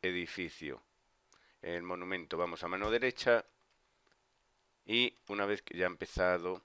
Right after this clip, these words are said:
parece ha empezado la convención, nos sentamos en una silla para no molestar y nos quedamos escuchando al docente, eh, sobre el tema que está tratando.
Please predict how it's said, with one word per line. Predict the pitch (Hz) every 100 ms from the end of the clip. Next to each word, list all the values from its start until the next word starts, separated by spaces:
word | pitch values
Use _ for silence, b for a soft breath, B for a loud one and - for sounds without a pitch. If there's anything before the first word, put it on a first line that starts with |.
| _ -
parece | 71 71 80
ha |
empezado | 80 82 - 90 87
la | 87
convención, | 85 90 85 131 151 160 - -
nos | - 82 80
sentamos | 78 76 85 82
en | 87 104
una | 113
silla | - 147 135 120 123 _ B B
para | - 80
no | 87
molestar | 95 98 - - 110 107 B B B B -
y | 120 120 -
nos | 90 87
quedamos | - 90 98 104 -
escuchando | - - 87 - 90 90 87
al | 85
docente, | 87 107 104 104 - 127 - _ b b b b b
eh, | 76 80 78
sobre | - 82 78 78 78 73 - B B B B B B B B
el | 85 -
tema | 101 101 95 95
que | 80
está | - 82 73
tratando. | 78 76 71 69 65